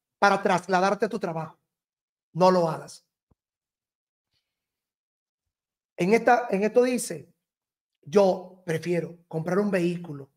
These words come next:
para trasladarme, no verme, pero es que la condición económica mía no da pa' más.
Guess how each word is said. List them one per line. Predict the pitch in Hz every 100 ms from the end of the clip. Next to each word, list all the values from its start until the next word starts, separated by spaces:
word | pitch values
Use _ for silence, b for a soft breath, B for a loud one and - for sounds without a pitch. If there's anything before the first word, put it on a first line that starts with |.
| _ _ _ _ _ _ _ _ _ _
para | 151 147
trasladarme, | - 170 - 196 170 165
no | 151 170
verme, | 185 190
pero | 160
es | 143
que |
la | 170 175
condición | 180 170 156 151
económica | 175 160 147 151 160
mía | 139
no | 151 160
da | 156
pa' | 165
más. | 151 175 - -